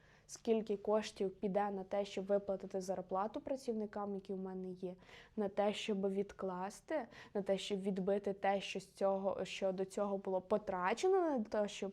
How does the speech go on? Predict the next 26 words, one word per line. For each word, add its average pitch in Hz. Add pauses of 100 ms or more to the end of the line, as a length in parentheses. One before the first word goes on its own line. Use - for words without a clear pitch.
це 196
заробити, 190 (840)
і 240
інші 240
різні 202
складники, 190 (800)
то 208
чистими 269
в 214
мене 208
виходить, 208
ну, 226
точно 196
не 190
триста 190
тисяч, 185
та 208
й 208
навіть 214
не 214
двісті 196
тисяч 185
чистими 190
виходить, 185
а 202
менше. 202